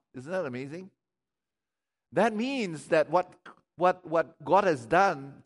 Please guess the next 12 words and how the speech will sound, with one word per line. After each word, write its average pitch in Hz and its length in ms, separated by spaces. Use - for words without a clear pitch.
in 139 180
Christ 190 420
is 127 100
that 135 160
He 139 140
has - 260
cut 262 180
us 208 320
off 170 380
from 170 200
any 294 360
identity 190 960